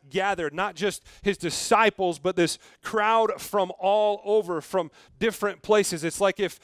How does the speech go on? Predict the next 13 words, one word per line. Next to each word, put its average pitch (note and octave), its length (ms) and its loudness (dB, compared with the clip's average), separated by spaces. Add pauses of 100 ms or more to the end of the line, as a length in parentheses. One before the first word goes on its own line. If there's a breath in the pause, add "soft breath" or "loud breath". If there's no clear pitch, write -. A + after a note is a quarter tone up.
(140 loud breath)
there F#3+ 100 -2
was E3+ 100 -2
a E3+ 60 -2
crowd G3+ 320 0
that F3 160 0
gathered F#3 380 2
here F#3 160 -2
in F3 40 -6
Helena F#3 320 -2
from E3 220 -10
Townsend F#3 540 -2
and C#3+ 100 -8
from D3+ 160 -10